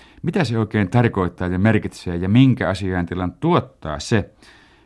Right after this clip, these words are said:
että nyt on menossa se niin kauhea kiima niiden valtionyhtiöiden yksityistämiseen. No, siinä sitä y-, yötä myöten puhe, eh, meni meille sitten siihen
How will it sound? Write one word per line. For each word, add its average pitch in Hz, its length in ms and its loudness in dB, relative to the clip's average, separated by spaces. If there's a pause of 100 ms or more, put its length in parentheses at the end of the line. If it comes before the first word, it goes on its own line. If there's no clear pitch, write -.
(200)
että 113 160 0
nyt 131 160 4
on 101 100 2
menossa 104 440 0
se 117 140 -2
niin 110 180 2
kauhea 101 460 2
kiima 110 560 2
niiden 104 380 -2
valtionyhtiöiden 87 880 -4
yksityistämiseen. - 840 -14 (1600)
No, 127 200 2
siinä 214 240 2
sitä 170 200 0
y-, 151 160 0 (200)
yötä 196 200 0
myöten 135 280 0
puhe, 160 200 2
eh, 92 360 -4
meni 127 200 2
meille 123 220 2
sitten 117 380 -6 (100)
siihen 120 420 -2